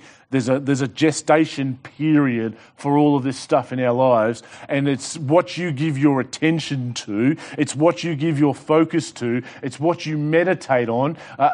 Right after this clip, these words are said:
A W Tozer, in his book, The Pursuit of God, he says the church, and he's speaking in the nineteen fifties, but it's still true today. He said the church has lost the art of meditating on the Word of God.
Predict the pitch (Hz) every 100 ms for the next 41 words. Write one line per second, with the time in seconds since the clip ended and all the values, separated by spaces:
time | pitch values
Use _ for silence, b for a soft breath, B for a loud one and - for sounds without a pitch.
0 | - 147 160 160 147 143 135 135 151 156
1 | 139 127 98 151 - 143 135 - 147 143
2 | 117 117 131 131 160 - 160 143 123 131
3 | B B - 139 - - 156 151 160 147
4 | 151 - - 170 165 151 131 127 139 135
5 | 127 120 185 - 107 113 120 135 123 -
6 | 160 147 156 151 131 131 104 107 B B
7 | - 139 139 117 - 170 175 175 - 143
8 | 107 147 156 - - 123 - 147 156 147
9 | 113 104 143 151 156 - 139 139 139 127
10 | B B 127 127 123 127 131 120 - 127
11 | 120 131